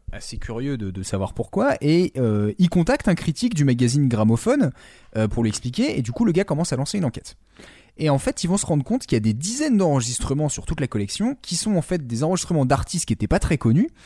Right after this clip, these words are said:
qui ont été copiés et légèrement modifiés par ordinateur, par exemple en étirant la durée, en, en corrigeant quelques petits trucs,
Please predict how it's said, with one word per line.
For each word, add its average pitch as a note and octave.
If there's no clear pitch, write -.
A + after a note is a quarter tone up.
qui -
ont D#3
été C3+
copiés B3+
et B2
légèrement G#3+
modifiés F3+
par D3
ordinateur, A#2+
par B2+
exemple B2+
en G#2+
étirant A#2
la G#2+
durée, A2+
en, B2+
en A2+
corrigeant C3+
quelques A2+
petits -
trucs, -